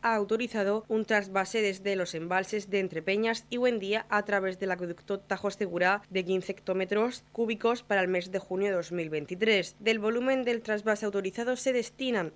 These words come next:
al abastecimiento siete coma cinco hectómetros cúbicos, a la Mancomunidad de los Canales del Taivilla, cero ochenta y seis hectómetros cúbicos con destino al abastecimiento a la cuenca alta del río Guadiana a cargo de la asignación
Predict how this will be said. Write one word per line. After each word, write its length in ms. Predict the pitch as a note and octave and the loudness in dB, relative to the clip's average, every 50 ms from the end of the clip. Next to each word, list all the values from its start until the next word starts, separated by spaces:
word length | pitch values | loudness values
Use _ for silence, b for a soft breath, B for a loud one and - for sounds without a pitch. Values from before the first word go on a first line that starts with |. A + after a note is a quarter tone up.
| - | -8
al 220 | - F3+ F#3 F#3 - - - - | -4 -2 -2 -2 -2 -6 -8 -6
abastecimiento 1040 | F3 E3 E3 D#3+ - - F#3+ F3+ - F#3+ F#3+ G#3 A3 A#3 A#3 A#3 C4+ C4 C#4 D#4+ - - | -4 -4 -4 -6 -6 -8 -8 -6 -4 -2 2 2 2 2 2 2 2 2 2 0 -4 -8
siete 320 | - - A#3 A3+ A3+ A#3 | -4 -2 -2 0 0 0
coma 160 | A3 G3+ F#3 F#3+ | 0 0 -2 -2
cinco 260 | - A3 G#3+ G#3 G#3 | -2 -2 -2 -2 -2
hectómetros 540 | F#3+ - - G3 F#3+ F#3 E3+ E3+ F3 - - | -4 -4 -4 -2 -2 -2 0 -2 -4 -4 -4
cúbicos, 580 | - B3+ B3+ C#4 C4+ C#4 C#4 C#4 C#4+ C#4+ - - | -6 -4 -2 -2 0 4 4 4 4 2 -4 -6
a 100 | F#3 F#3 | -4 -2
la 80 | F#3 | -2
Mancomunidad 600 | F3 F3 E3+ - - F3 F3 E3+ F3 F3 G3+ G#3 | -2 -4 -4 -4 -4 -4 -2 -2 0 2 2 2
de 120 | G3+ G3 F3+ | 2 2 0
los 120 | F3 - | 0 -2
Canales 400 | - F3+ F#3 F#3+ G3 G3 F#3+ F#3 | -2 -2 0 0 0 0 -2 -2
del 160 | F3+ E3+ E3 | -2 -2 -2
Taivilla, 600 | - E3 E3+ F#3 A3 A#3+ A#3+ B3+ C4+ C#4 C#4+ C#4 - | -2 -2 -2 -2 -2 -2 2 4 4 4 2 0 -6
cero 280 | - - - A#3 A#3 A#3 | -10 -4 -2 0 0 0
ochenta 300 | A#3 - A3+ G3+ F#3 F#3 | 0 -2 -4 -4 -4 -4
y 20 | |
seis 360 | F#3 - A#3+ B3 A#3+ A3 G#3 - - | -4 0 2 2 2 2 -2 -8 -14
hectómetros 600 | - - - - G3 F#3+ F#3+ F3+ F3 F3 E3+ - | -16 -14 -8 -6 -4 -4 -2 -2 -2 -4 -4 -4
cúbicos 480 | - - G#3+ A#3+ A3 - B3 B3 - - | -8 -6 -6 -4 -2 0 0 0 -2 -2
con 220 | - A#3+ A#3+ A#3 | -2 -2 0 0
destino 440 | G3+ F#3+ - - - - A#3 A3 G3 | 0 -2 -2 -4 -6 -4 -2 0 0
al 80 | E3 D#3+ | -2 -2
abastecimiento 760 | D#3 D#3 D#3+ - - E3 - - F3 F3+ F#3 F#3+ G3 - G3 | -4 -6 -8 -8 -12 -10 -6 -2 0 0 0 0 0 0 2
a 20 | F3+ | 2
la 120 | E3 D#3+ | 2 0
cuenca 360 | - F#3+ F#3+ G3 G3 - F3+ | 0 0 -2 -2 0 0 2
alta 240 | F#3+ G#3 A3 - A#3+ | 2 2 2 0 0
del 140 | G#3+ F#3+ F3 | 0 0 0
río 180 | G3 A#3 A3+ | 0 0 0
Guadiana 460 | G#3 F#3+ F3+ E3+ F3+ F3 G3 G#3+ A#3+ - - | 0 0 0 0 2 2 2 2 0 -2 -2
a 160 | - A3+ A3+ | -2 -2 0
cargo 420 | A3+ G#3 G3 F#3+ F#3+ G3 G#3 A3+ A3+ - - | 2 0 0 2 2 0 -2 -2 -4 -8 -6
de 120 | F3 F#3 | -2 0
la 80 | F#3+ F3+ | 0 0
asignación 640 | F3+ - - G3+ G#3+ A3 G3+ G3+ - F#3+ F#3 - | 0 -2 -6 -2 0 -2 -2 0 0 0 0 0